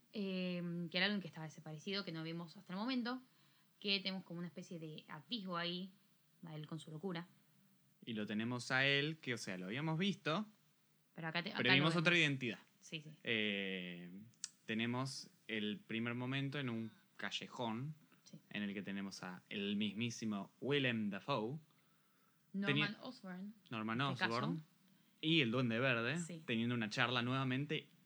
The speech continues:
Speaker 2: a la misma forma
Speaker 1: Que el
Speaker 2: Sam Raimi de
Speaker 1: Sí.
Speaker 2: Spider-Man uno, que es de las mejores cosas que tiene el tema de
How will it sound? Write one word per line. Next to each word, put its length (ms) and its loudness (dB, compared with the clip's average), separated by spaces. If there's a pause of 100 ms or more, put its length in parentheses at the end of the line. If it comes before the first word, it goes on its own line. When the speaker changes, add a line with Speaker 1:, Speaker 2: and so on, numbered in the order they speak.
(220)
Speaker 2:
a 80 0
la 160 2
misma 880 0
forma 1000 0
Speaker 1:
Que 80 -2
el 360 -6
Speaker 2:
Sam 300 2
Raimi 420 4
de 120 2 (100)
Speaker 1:
Sí. 60 -14
Speaker 2:
Spider-Man 440 0
uno, 220 0
que 120 -4
es 80 -8
de 120 -4
las 120 -8
mejores 300 -8
cosas 200 -8
que 80 -6
tiene 220 -2
el 120 -2
tema 240 0
de 260 -4